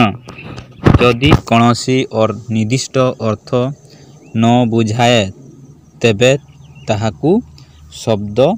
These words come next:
କୁହାଯିବ ନାହିଁ। ଯେପରି ଜଳର ଅର୍ଥ ପାଣି, ଯାହା ତରଳ, ସ୍ନାନ ଯୋଗ୍ୟ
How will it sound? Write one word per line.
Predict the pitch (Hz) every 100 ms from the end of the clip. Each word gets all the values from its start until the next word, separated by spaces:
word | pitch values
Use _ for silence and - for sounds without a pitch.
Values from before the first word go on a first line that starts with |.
| - - - - - -
କୁହାଯିବ | - 107 107 107 117 214 - - - -
ନାହିଁ। | 104 101 92 95 101 - - - - 76 - - - - - - - - - - _ _ - - - - - - - - 120
ଯେପରି | 131 151 160 175 - - - - - 104
ଜଳର | 104 135 147 160 175
ଅର୍ଥ | 131 127 - 165 196 - - - -
ପାଣି, | 120 110 101 95 - - - - - - - - -
ଯାହା | 110 120 127 185 185 - - -
ତରଳ, | 113 117 156 233 - _ _ -
ସ୍ନାନ | - 117 117 120 180
ଯୋଗ୍ୟ | 120 120 110 135